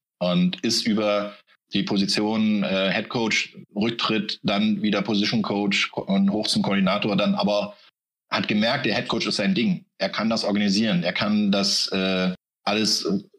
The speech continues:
koordinieren und er kann den Leuten sagen, was zu machen ist und abfragen, ob's richtig gemacht wird.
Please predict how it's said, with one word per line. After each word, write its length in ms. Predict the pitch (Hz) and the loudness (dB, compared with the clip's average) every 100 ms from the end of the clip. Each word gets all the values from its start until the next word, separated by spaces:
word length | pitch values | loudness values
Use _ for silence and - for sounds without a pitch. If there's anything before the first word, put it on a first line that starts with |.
| _ - | _ -8
koordinieren 720 | - 147 127 113 107 101 90 | -2 0 2 2 2 2 0
und 140 | 95 95 | 2 0
er 80 | |
kann 260 | 95 110 113 | 0 0 0
den 140 | 107 | 2
Leuten 260 | 104 107 113 | 2 0 0
sagen, 240 | 101 101 | 0 2
was 160 | 107 107 | 0 0
zu 80 | 107 | 0
machen 280 | 110 - 117 | 0 0 -2
ist 160 | 113 | -2
und 200 | - 107 | 0 -2
abfragen, 440 | - - 95 107 107 | -2 -2 -2 0 0
ob's 180 | 95 | 0
richtig 280 | 107 131 120 | 0 0 0
gemacht 280 | 104 104 - | 0 0 0
wird. 180 | 120 | -4